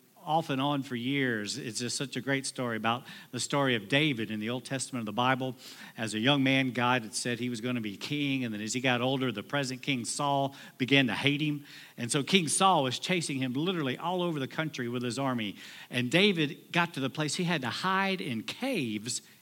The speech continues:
in the mountains to try to stay away from Saul. And so as these things were happening, when David had a few minutes to breathe, he would stop and he would write. And we have some of what he wrote in the Bible in the book of Psalms.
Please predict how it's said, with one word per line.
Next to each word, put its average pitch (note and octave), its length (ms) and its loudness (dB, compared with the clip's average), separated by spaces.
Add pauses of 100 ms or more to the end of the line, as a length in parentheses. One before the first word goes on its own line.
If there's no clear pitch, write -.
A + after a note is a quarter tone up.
(140)
in C#3 120 2
the C#3 60 2
mountains F#3 720 0 (380)
to C#3+ 100 0
try F#3 280 2
to F3+ 80 -2
stay D#3 240 -2
away C3+ 200 2
from A#2+ 180 -8
Saul. D3+ 480 0 (340)
And D#3+ 140 -2
so G3+ 160 4
as D#3 120 4
these B3 220 2
things A3 220 0
were D3+ 100 6
happening, C#3 560 4 (360)
when C3+ 180 2
David F3+ 320 6
had F3+ 220 6
a C#3 80 4
few F#3 200 -2
minutes E3+ 540 -2 (260)
to C3 140 4
breathe, C#3 540 4
he E3+ 140 -2
would E3+ 160 -4
stop F3 300 -2
and D3 100 -2
he F3+ 80 0
would D#3 180 0
write. D#3 480 0 (440)
And D3 200 2
we F3 120 4
have F3 200 4
some - 280 0
of C#3+ 120 0
what D3+ 160 2
he C3+ 80 2
wrote F#3 440 0
in C#3 160 0
the B2+ 80 0
Bible D#3 400 0
in C3 80 2
the B2 60 2
book C3 220 -4
of B2+ 80 -12
Psalms. C#3 600 0